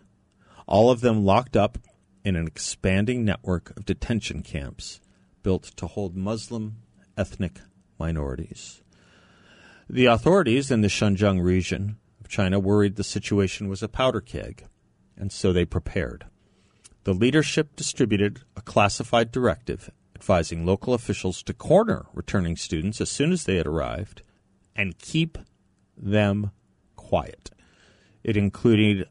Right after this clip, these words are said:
a chilling bureaucratic guide for how to handle their anguished questions, beginning with the most common. What was the most common question of these students returning home to Xinjiang?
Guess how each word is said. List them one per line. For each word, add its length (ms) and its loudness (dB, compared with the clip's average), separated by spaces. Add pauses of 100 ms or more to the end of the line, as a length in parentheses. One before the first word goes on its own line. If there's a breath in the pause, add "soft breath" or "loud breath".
(140)
a 100 -2
chilling 600 0
bureaucratic 640 0
guide 400 -2 (220 soft breath)
for 140 -2
how 140 2
to 80 4
handle 380 0
their 240 2
anguished 540 -2
questions, 760 -4 (440 soft breath)
beginning 420 -8
with 200 -12
the 60 -6
most 380 -4
common. 460 -4 (640 soft breath)
What 100 -2
was 140 -4
the 80 -2
most 260 0
common 300 0
question 480 0
of 140 -4
these 180 -2
students 640 -2
returning 500 0
home 560 -2
to 100 -10
Xinjiang? 680 -2